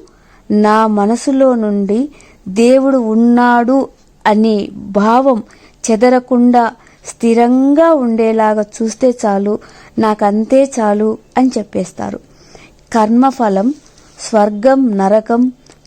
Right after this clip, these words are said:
పాపభీతి, త్యాగం, కరుణ, సానుభూతి, సేవ, ప్రేమ, మానవత్వం, సత్యం, ధర్మం మొదలైన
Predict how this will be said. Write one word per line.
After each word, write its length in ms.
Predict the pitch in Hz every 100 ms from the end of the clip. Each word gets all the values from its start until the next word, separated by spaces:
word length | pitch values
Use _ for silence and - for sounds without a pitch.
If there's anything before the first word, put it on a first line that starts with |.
| -
పాపభీతి, 840 | 214 233 254 214 208 202 214 220 - -
త్యాగం, 580 | 220 214 214 208 214 226 -
కరుణ, 520 | 208 214 214 214 214 214
సానుభూతి, 920 | - 208 226 226 202 202 202 214 226 - - _ -
సేవ, 580 | - 233 220 220 214 220 214 -
ప్రేమ, 520 | 220 220 214 214 220
మానవత్వం, 1000 | 214 202 208 226 226 220 208 - 220 214 220 - - -
సత్యం, 640 | - 226 226 - 233 220 202
ధర్మం 560 | 214 208 226 233 233
మొదలైన 640 | 214 208 220 226 220 220 214